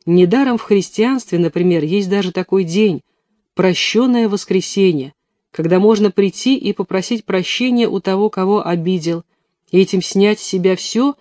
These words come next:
что камнем лежало на душе и не давало покоя. И последнее. Наш организм обладает поистине чудесным свойством.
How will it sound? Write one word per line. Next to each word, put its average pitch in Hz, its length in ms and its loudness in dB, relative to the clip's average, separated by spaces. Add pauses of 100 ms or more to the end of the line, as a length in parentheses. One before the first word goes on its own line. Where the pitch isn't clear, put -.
(260)
что - 240 0
камнем 240 480 0
лежало 208 320 2
на 214 160 2
душе 185 400 0
и 185 120 -6
не 196 120 2
давало 175 380 -2
покоя. 160 500 -4 (1300)
И 220 100 0
последнее. 190 720 -2 (500)
Наш 214 380 0
организм 202 680 0
обладает 185 540 0
поистине 220 600 -2
чудесным 208 680 -2
свойством. 170 640 -4